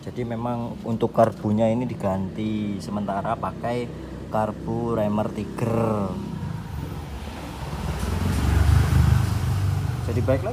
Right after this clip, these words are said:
kita langsung panasi aja si Tiger aja. Udah lama gak dipanasi.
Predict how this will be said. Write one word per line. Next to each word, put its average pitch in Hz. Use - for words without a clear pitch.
kita 110
langsung 107
panasi 113
aja 113
si 123
Tiger 110
aja. 117
Udah 120
lama 120
gak 123
dipanasi. 127